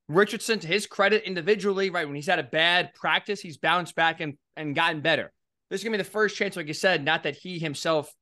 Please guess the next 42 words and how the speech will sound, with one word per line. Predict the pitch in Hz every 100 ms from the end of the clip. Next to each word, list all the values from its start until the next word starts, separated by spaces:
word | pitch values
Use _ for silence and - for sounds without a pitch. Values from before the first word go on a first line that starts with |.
| _
w-, | 127 -
was | 135 117
bad | - 160 160 151
per | 135
se | 127 156
yesterday, | 139 165 - 143 123
but | 139
it's, | 131
like, | 143
one | 160
of | 160
those | 156 135
where | 147
the |
overall | 151 196 190 165
team | - 247 202 160 147 _ - -
got | 196 -
pushed | 214 214
around, | 202 190
like | 185
you | 147
said. | 165 123
Zaire | 135 196
Franklin, | - 190 170
we | 131
talked | 156 160
about | 151 143
after | 139 113
practice | - 165 139 135
yesterday, | 127 131 131
like, | 123 110 _ _ _ _ _
it's | 160 151
one | 185
of | 180
those | 170
where | 156 139
he | 175
got, | 170 156
you | 151
know, | 143 127
hit, | - 175 165 _ _ _ _ -
um, | 151 151 143 131 117